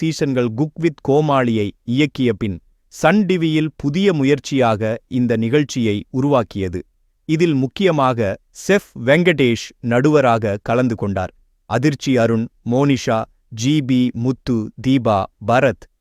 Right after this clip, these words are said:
தீனா உள்ளிட்ட பிரபலங்கள் டூப் குக்களாக கலந்து கொண்டு நகைச்சுவையோடு கலக்கினர். இந்த நிகழ்ச்சி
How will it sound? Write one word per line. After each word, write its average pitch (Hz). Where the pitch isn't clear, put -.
தீனா 165
உள்ளிட்ட 123
பிரபலங்கள் 120
டூப் 208
குக்களாக 139
கலந்து 127
கொண்டு 120
நகைச்சுவையோடு 123
கலக்கினர். 113
இந்த 196
நிகழ்ச்சி 147